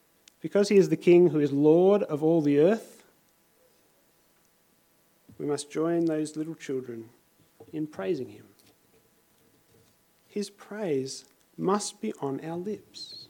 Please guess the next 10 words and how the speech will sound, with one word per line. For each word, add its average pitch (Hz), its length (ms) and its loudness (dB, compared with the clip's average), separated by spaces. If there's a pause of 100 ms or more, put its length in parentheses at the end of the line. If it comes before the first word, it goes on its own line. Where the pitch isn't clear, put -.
(1160)
Like 196 180 2
those 196 160 4
children, 214 320 4
we 175 60 8
must 202 340 0
be 196 100 0
people - 640 -4 (1120)
where 175 180 0
Jesus' 202 580 2
name 156 680 0